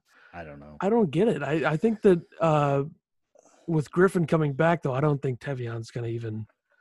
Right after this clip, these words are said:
Speaker 2: unless there's an injury, I don't think he's gonna see the floor
Speaker 1: No,
Speaker 2: very much
Speaker 1: um,
Speaker 2: unless they're blowing someone out. And with this stretch coming up, I can
Speaker 1: <laughs>
Speaker 2: confidently say they're not gonna blow anybody out.
Speaker 1: No,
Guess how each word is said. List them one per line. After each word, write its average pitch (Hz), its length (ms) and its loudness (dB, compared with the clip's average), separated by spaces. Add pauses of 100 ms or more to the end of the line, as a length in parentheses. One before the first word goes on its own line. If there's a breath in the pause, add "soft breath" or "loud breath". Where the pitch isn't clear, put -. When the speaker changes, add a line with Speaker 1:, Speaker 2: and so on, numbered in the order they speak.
(160)
Speaker 2:
unless 156 260 4
there's 151 140 2
an 151 80 -2
injury, 143 340 2
I 127 40 -2
don't 131 180 -2
think 131 140 -8
he's 127 160 -6
gonna 123 160 -4
see 139 160 -8
the 120 80 -4
floor 127 460 -4
Speaker 1:
No, 90 420 -8
Speaker 2:
very 131 180 -2
much 127 260 -2
Speaker 1:
um, 135 120 -2
Speaker 2:
unless 135 240 -2
they're 147 100 0
blowing 131 360 -2
someone 131 220 -4
out. 131 180 -2
And 127 100 -2
with 139 180 0
this 135 280 0 (280 loud breath)
stretch - 340 0
coming 131 260 -2
up, 123 180 -4 (460 loud breath)
I 147 100 -4
can - 260 -4 (160)
Speaker 1:
<laughs> - 180 -20
Speaker 2:
confidently 175 600 2
say 160 140 0
they're 147 100 -2
not 139 180 -4
gonna 131 140 -6
blow 127 240 -2
anybody 117 360 -4
out. 107 220 -10
Speaker 1:
No, 82 640 -10